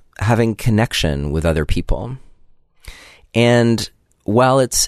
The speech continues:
helpful, I think, obviously, <laughs> to connect with your partner, if you have a partner,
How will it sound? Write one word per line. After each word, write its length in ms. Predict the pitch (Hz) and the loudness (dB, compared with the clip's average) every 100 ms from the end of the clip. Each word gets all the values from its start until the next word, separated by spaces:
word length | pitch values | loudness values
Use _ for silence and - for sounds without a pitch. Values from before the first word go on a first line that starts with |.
| - | -6
helpful, 480 | - 226 - 277 143 | -6 -6 -6 -2 0
I 100 | 104 | 0
think, 380 | 107 87 85 - _ _ _ _ _ 92 | 0 -2 -4 -12 _ _ _ _ _ -2
obviously, 580 | 104 92 95 - 101 | 0 2 2 2 2
<laughs> 240 | 131 - - | 0 -4 -4
to 180 | - - | -2 -2
connect 560 | - 98 92 - - | 0 2 0 -2 0
with 260 | 92 85 85 | 2 2 0
your 320 | 85 80 80 | 0 2 0
partner, 520 | - 147 - 82 123 80 | 0 -2 0 -2 -2 -2
if 100 | 87 | 0
you 80 | |
have 140 | 101 104 | 0 0
a 60 | |
partner, 420 | - 69 - 120 | -2 -4 -4 -8